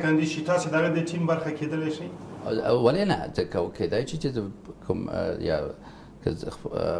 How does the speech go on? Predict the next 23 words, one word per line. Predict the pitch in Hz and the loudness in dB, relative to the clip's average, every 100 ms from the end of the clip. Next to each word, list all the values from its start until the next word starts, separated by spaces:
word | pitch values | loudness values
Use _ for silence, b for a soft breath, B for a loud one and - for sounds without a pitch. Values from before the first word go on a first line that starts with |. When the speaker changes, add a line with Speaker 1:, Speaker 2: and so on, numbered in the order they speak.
| 85 | -2
Speaker 2:
فیصله | 90 98 107 | -2 0 0
وکړم | 107 101 | 0 -4
چې | 87 - | -2 0
کاندید | 78 98 87 | 0 -2 -2
نه | 107 | -4
کیږم، | - 120 117 | -2 -4 -4
چې | 104 - | -2 -2
د | - - - - B B - | -4 -6 -6 -6 B B -4
کوم | - 78 | -2 0
بل، | 101 104 95 | 0 0 0
اه، | 90 87 85 | 0 0 -2
سړی | 85 85 85 | -2 -2 -2
ته | 85 | -2
طرفداري | - 69 - 64 67 | -2 -2 -2 -4 -4
وکړم. | 71 - 71 | -6 -6 -2
ولې | 82 151 | -2 -4
نه؟ | 165 143 | -6 0
Speaker 1:
بله | 208 220 | 2 4
مهمه | 214 202 214 208 | 4 2 2 2
موضوع | 196 175 202 | 2 2 2
د | |
امنیت | 185 139 127 127 156 | 2 0 -2 0 2
ده. | 143 | 2